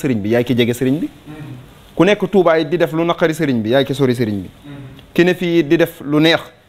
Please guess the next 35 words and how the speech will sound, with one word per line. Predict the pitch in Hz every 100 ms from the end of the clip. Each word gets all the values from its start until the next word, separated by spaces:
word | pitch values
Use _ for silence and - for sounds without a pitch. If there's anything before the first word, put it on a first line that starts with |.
| _
sëriñ | - 160 147
bi, | 107 - _
yaay | 147 131
ki | 131
jege | 127 120
sëriñ | 117 110 101
bi. | 95 - - 151
Kon | 139
sori | - 165
gu | 151
jege | 139 139 131
dafay | 127 131
am | 127 131 -
ak | 123 107
jege | 101 127
gu | 117
sori. | 110 117 90
Kon | - 123
ñu | 127 131 - - -
bàyyi, | 104 147 139 135
ndax | 135 -
am | 156
na | 180
ay | 147
matuwaay | 139 170 156 139
yoo | 131
xam | 127
ni | 127
Cheikh | - 120
Mamadou | 127 139 127
Mountakha | 123 139 123 123 160 - - - -
joxe | 113 139
na | 131
ko | 117
fa. | 104